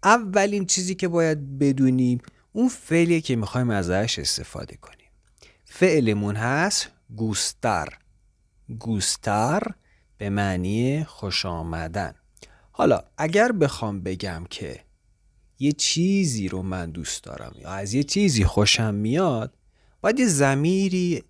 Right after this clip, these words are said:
استفاده کنم. این ضمیرها هستن م، ت، ل برای مفرد، نوس، اوس، لس.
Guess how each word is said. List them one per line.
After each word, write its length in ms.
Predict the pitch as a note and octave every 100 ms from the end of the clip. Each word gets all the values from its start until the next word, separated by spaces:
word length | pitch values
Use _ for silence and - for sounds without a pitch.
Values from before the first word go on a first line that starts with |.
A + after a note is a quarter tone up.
| -
استفاده 600 | A2 - G2 - D#2+ B1+
کنم. 340 | - - - _ _ _
این 220 | A#3 C4+
ضمیرها 680 | F3 C#3+ C3 C3+ C3 C3 G3
هستن 840 | E3 F3+ F3+ - G2+ F#2+ G2 G2 F#2 _ -
م، 760 | G#2+ A2+ A#2 C3+ C3+ G#2 E2 - _ _ _ _ _ _ -
ت، 100 | A#2+ A2+ A2 A2+ B2+ F#3+ _ _ -
ل 760 | F#2+ F#2+ G2+ G2 G2 A2 F3+ - _ _ _
برای 220 | G2 F2
مفرد، 920 | E2+ E2+ - G2+ F2+ E2+ G2 F3 _ _ _ _ _ _ _ _ _ _
نوس، 800 | A#2 A#2+ C3 A#2 - - - - - _ _ _ _ _ _ _ _ _ _ -
اوس، 520 | B2 D3 - - - _ - - _ _ - _ -
لس. 640 | G#2+ G#2 E2+ - - -